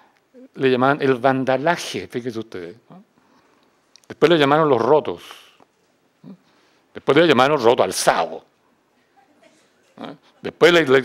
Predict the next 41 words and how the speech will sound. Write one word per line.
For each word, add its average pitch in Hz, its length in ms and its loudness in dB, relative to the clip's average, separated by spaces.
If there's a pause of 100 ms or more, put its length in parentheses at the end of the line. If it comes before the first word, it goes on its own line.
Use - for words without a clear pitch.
(140)
construyeron 135 540 0
un 135 140 -2
monumento 127 580 0
ahí 135 140 2
en 123 200 -2
la 120 140 2
Plaza 127 260 -2
Yungay, 110 480 -2
¿no 190 80 -4
es - 80 -8
cierto? 165 260 -8
Y 131 80 -4
que 110 140 -6 (240)
más 139 180 2
que - 120 -4
un 127 100 0
roto 147 340 2
es 135 80 -6
el 110 120 -2
efebo 110 420 -2
griego, 110 540 -12 (120)
¿no? - 260 -20
Que 196 80 -20
está - 200 -20
ahí, 202 180 -20 (140)
¿no? - 160 -20 (680)
Eh, 98 540 -4 (200)
porque 123 240 -2
ganó 101 240 0
la 110 100 2
guerra 104 180 -2
del 107 80 -2
Pacífico, - 600 -12 (680)
pero 110 200 2
era 92 120 -4
roto. 117 420 -2 (1200)
Después, 170 340 2
claro, 170 260 4
fue 165 140 4
el 147 80 4
humanoide, 135 640 2